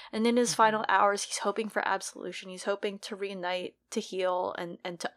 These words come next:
Speaker 1: apologize, he wants forgiveness 'cause he knows, and, and he's hoping that he can give, that he might be able to receive that gift and maybe hopefully give his daughter in a way that gift, right? Of saying, "I was wrong, what I did to you was wrong."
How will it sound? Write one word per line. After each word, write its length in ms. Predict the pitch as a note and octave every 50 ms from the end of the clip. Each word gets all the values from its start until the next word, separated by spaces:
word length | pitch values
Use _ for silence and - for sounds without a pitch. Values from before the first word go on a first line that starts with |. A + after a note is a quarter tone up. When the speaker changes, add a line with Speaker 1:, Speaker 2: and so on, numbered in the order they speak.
| - -
Speaker 1:
apologize, 1120 | - - - - - F#3+ F3 F3+ F#3 G3 F#3+ - A3+ A3+ A3+ A#3+ B3 B3 A#3 - - - - - - - - - - _ _ _
he 140 | - - G#3
wants 260 | A3 B3 B3 A#3+ -
forgiveness 1000 | - A#3+ A3+ G#3 - F#3+ G3 G3 G3 F#3 F3 - F3 - - - - - - -
'cause 140 | - G#3 F#3+
he 100 | F#3+ F3+
knows, 560 | F3 F3 F3+ F#3 G3+ F#3+ F3 E3 F3+ F3 -
and, 260 | G3+ - F#3 F#3 F3+ - -
and 160 | G3 F#3 F3+
he's 180 | G3+ G3+ -
hoping 340 | - - G#3+ G#3+ - G#3+ G3+
that 160 | F#3 F3+ F3+
he 100 | - G#3
can 220 | - - G3+ F#3+ F#3
give, 460 | E3+ - G3+ G3 F3+ - - - - _ _ - - - - - - - - - - - - _
that 200 | C4 C4+ B3+ -
he 100 | C#4 D4+
might 200 | D4+ D#4 D4 -
be 120 | B3+ A#3+ A3+
able 140 | G#3+ G#3
to 100 | G3+ - G3+
receive 260 | F#3 - - F#3 E3+
that 160 | - - -
gift 300 | - F#3 F3+ F#3 - -
and 120 | F3+ F3+ F3+
maybe 220 | F3+ F#3 F#3 F#3
hopefully 460 | F#3+ F#3+ F#3 F#3 - F#3 F#3+ F3+ E3+ _ _ _ _ _ _ _ _ _ _ _ _ _ _ _ _ _ _ _ _ _ _ _
give 200 | - G3+ F#3+ F#3
his 220 | G#3 F#3+ F#3 -
daughter 400 | - F#3 E3 E3+ F3 F3+ F3+ F3+
in 120 | F3+ F3+ F3+
a 60 | F3+
way 160 | F3+ F#3 - F#3
that 320 | F#3+ - - - _ _
gift, 460 | - F#3+ - - - - - - -
right? 260 | F3+ F3 - - F#3
Of 120 | F#3 - -
saying, 240 | - - F#3 F#3 -
"I 120 | - F#3
was 280 | G#3 G3+ G3 - - -
wrong, 420 | E3 F3+ F#3 F#3 F3+ F3 F3 F3+ -
what 120 | F#3+ F3+ F3
I 60 | E3+
did 180 | D#3+ F3+ E3+ -
to 100 | - F#3+
you 60 | F3
was 160 | F3 E3+ - F#3
wrong." 340 | F3+ F3 F3 F3 E3+ E3+